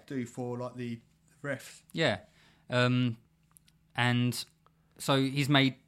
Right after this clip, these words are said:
Speaker 2: three mistakes that have affected the outcomes of games.
Speaker 1: Yep.
Speaker 2: Um, and he's obviously missed, obviously, the Hendershot as well.
Speaker 1: Yeah.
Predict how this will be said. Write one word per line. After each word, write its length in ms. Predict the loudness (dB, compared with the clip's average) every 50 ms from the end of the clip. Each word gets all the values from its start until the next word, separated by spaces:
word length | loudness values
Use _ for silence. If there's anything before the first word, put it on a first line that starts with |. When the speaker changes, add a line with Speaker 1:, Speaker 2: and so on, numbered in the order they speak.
| _ _ -8
Speaker 2:
three 460 | -2 0 2 2 2 2 0 -2 -6 _ -6
mistakes 640 | -4 -4 -2 -2 0 0 -2 -2 -4 -8 -10 -8 -6 -4
that 100 | -4 -2
have 120 | -2 -4
affected 400 | -2 0 0 0 0 0 -2 0
the 100 | 2 2
outcomes 320 | 2 2 0 -2 -4 -4
of 100 | -4 -6
games. 360 | -6 -4 -4 -4 -4 -2 0 2
Speaker 1:
Yep. 200 | 2 2 0 -4 _ _ _ _ _ _ _ _ _ _ _ _ -6
Speaker 2:
Um, 480 | -4 -2 0 0 0 0 0 0 -2 -6 -10 _ _ _ _ _ _ _ -4
and 100 | -2 0
he's 120 | 0 2 0
obviously 240 | 0 0 0 2 2
missed, 280 | 4 4 2 2 -2
obviously, 200 | -4 -4 -4 -4
the 60 | -2
Hendershot 480 | 0 0 -2 -2 -2 -2 -2 -4 -4 -4
as 140 | -4 -6 -4
well. 260 | -4 -4 -4 -4 -4 -2
Speaker 1:
Yeah. 320 | 0 2 4 4 4 2